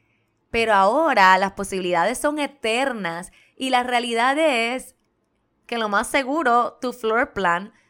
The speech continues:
tu plano va a ser bien disparejo. Porque recuerda que ahora por cuestión de distanciamiento social, vas a tener mesas que tal vez solo sean de dos personas, otras de cuatro, otras de seis.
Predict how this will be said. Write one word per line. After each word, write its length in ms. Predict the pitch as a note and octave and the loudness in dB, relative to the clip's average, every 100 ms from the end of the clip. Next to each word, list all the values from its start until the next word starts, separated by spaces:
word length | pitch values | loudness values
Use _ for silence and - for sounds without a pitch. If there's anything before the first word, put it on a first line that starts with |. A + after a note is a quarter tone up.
| _ | _
tu 180 | B3 - | -10 -4
plano 380 | A#3 A#3 B3 G3+ | 2 2 2 -2
va 80 | |
a 40 | G#3 | -4
ser 160 | B3+ | -4
bien 460 | G3+ F3 G#3 G#3 A#3+ | -8 -8 -8 -6 -6
disparejo. 840 | D4+ C#4+ - D#3+ E3 F#3+ D#3+ C#3 _ _ _ _ | -8 -6 0 0 0 -4 -6 -12 _ _ _ _
Porque 640 | B3+ D4 C4+ - F3+ F#3+ - | 0 2 0 -4 -4 -4 -4
recuerda 540 | G3+ G3+ B3 G#3 F3 | -6 -2 0 2 0
que 80 | E3+ | 0
ahora 240 | E3 F#3+ | -2 -2
por 180 | G3 G3 | -2 -6
cuestión 400 | - E3+ - E3+ | -6 -10 -8 -8
de 80 | F#3+ | -6
distanciamiento 920 | A3+ G3+ F#3+ F3+ F3 E3 D#3+ D#3+ G3 | -6 -6 -6 -6 -10 -10 -12 -10 -10
social, 680 | G#3 B3 - E3 D3+ D#3 G3 _ _ _ _ _ | -8 -10 -10 -8 -8 -10 -14 _ _ _ _ _
vas 160 | G#3 G3 | -2 0
a 100 | A3 | -2
tener 260 | A#3+ A#3 | -4 -6
mesas 400 | A3+ G3+ G#3 C#4 | -8 -8 -6 -6
que 140 | C4+ G#3+ | -8 -6
tal 160 | F#3 | -6
vez 180 | F3 F3+ | -4 -6
solo 220 | G3+ G#3+ | -4 -6
sean 260 | G#3 G#3 G#3 | -6 -6 -6
de 120 | G3 | -4
dos 160 | E3+ E3 | -4 -6
personas, 800 | - D#3 - F3 E3 F#3 B3 - _ _ | -8 -10 -8 -8 -8 -8 -10 -14 _ _
otras 360 | G3+ G#3 F#3+ E3+ | -6 -4 -4 -6
de 100 | E3 | -10
cuatro, 720 | E3 D#3+ D#3+ D#3+ G3+ G#3+ G#3+ - | -8 -6 -4 -6 -8 -12 -14 -8
otras 340 | G#3+ G#3 G3 | -4 -2 -2
de 140 | E3+ | -4
seis. 880 | D#3+ - E3 D#3 D#3 E3+ F#3+ G3 - | -8 -12 -10 -8 -8 -8 -10 -14 -20